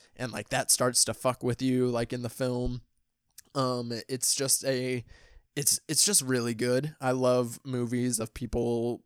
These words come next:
kind of being trapped in these unknown circumstances. They don't know why. But in this case, like,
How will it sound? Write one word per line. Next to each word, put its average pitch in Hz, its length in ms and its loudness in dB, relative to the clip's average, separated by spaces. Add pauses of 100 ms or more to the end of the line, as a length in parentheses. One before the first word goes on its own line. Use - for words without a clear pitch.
(180)
kind 123 180 -4
of 113 80 -2
being 120 400 -6
trapped 123 440 -2
in 117 140 -4
these 117 420 -2
unknown 120 500 -2
circumstances. 120 880 0
They 120 80 -4
don't 117 220 -4
know 123 120 0
why. 120 520 -2 (320)
But 131 380 2
in 151 120 0
this 208 180 4
case, 131 320 4
like, 120 280 0